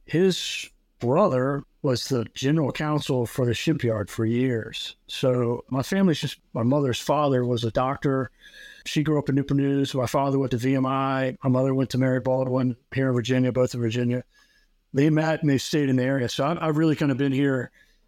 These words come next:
all my life. I went off to college for a couple of years, or four years, thankfully, not five, and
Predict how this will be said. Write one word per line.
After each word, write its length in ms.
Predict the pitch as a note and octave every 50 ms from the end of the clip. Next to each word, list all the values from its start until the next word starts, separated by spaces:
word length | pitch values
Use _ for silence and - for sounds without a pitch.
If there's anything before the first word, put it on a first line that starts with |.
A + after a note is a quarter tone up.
| _ _
all 160 | - D3+ F3
my 160 | F#3+ D#3+ C#3 C3
life. 340 | B2 B2 C3 C#3 C3+ -
I 40 | D3
went 140 | C3+ C#3 C#3+
off 200 | C#3+ D3 C#3+ -
to 100 | - C#3+
college 440 | - D3 C#3+ C#3+ C#3+ C#3 C3+ B2 -
for 120 | - C3+
a 20 | A2+
couple 300 | - C#3+ B2+ C#3+ B2+ B2+
of 100 | A#2+ B2
years, 220 | B2 C3 C#3 C3+
or 80 | C3+ A2+
four 300 | - - - C3 B2 A#2+
years, 320 | A2+ G#2+ A2+ A#2 - -
thankfully, 480 | - B2 A#2 - - A#2+ A#2 A#2 G#2+ - - - - - - -
not 180 | B2 C#3 -
five, 320 | - C3+ A#2+ A2+ A#2 - _ _ _ _ - - - - - - - _ _ _
and 600 | - D3 C#3 C#3 C3+ C3+ C#3 C3+ C3 C3 B2+ C3